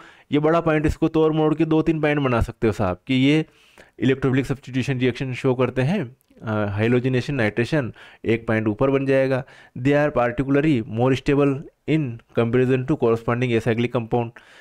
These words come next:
ये यहाँ तक एक पॉइंट बन गया। They are essentially planar cyc-, planar cyclic compounds, ठीक है। और अगला पॉइंट, which contain a closed system of conjugated double bonds, their pi electrons are delocalized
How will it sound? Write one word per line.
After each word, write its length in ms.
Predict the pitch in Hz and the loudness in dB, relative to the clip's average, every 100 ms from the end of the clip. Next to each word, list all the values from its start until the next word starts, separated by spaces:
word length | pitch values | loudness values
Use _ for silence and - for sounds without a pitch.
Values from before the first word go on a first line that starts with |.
| - _ - | -20 _ -4
ये 140 | 123 | 0
यहाँ 280 | 123 113 123 131 | 2 2 0 -2
तक 100 | 123 | 0
एक 160 | 120 - | -2 0
पॉइंट 220 | 120 120 | -2 0
बन 100 | 117 | -4
गया। 240 | 117 120 123 _ _ _ _ 127 | -2 -2 -4 _ _ _ _ -6
They 180 | 131 160 | 0 2
are 160 | 151 160 127 | 2 2 0
essentially 400 | 135 135 143 143 127 | 0 0 0 0 0
planar 240 | 120 127 - | 0 0 0
cyc-, 280 | 113 113 - 123 | -2 -2 -6 -2
planar 220 | 120 127 | 0 2
cyclic 280 | 131 120 123 123 | 0 0 -2 -2
compounds, 420 | 113 120 117 - - _ _ _ _ | -2 -2 -4 -8 -20 _ _ _ _
ठीक 160 | 220 214 | -4 0
है। 140 | 120 - _ - - - - _ - | -2 -2 _ -20 -20 -20 -20 _ -2
और 360 | 110 107 110 113 | 2 2 2 0
अगला 180 | 117 123 | 0 0
पॉइंट, 240 | 120 117 | 0 0
which 180 | 127 131 127 | 0 0 -2
contain 340 | 113 127 127 | 0 0 2
a 100 | 180 - | 0 0
closed 280 | 123 127 127 | 2 2 0
system 420 | 123 127 - 127 - 113 | -4 -6 -2 -2 0 -2
of 160 | 110 - | -2 -4
conjugated 540 | 113 113 117 117 123 117 | -2 0 -2 0 0 0
double 180 | 120 117 | 0 0
bonds, 300 | 117 117 - _ - - _ _ - | -2 -2 -10 _ -20 -20 _ _ -4
their 260 | 123 127 123 | 0 0 0
pi 260 | 113 120 | -2 2
electrons 460 | 120 120 120 117 117 | 2 0 0 -2 0
are 220 | 113 113 | 0 0
delocalized 720 | 113 117 113 117 113 117 110 | 0 0 2 2 2 0 -2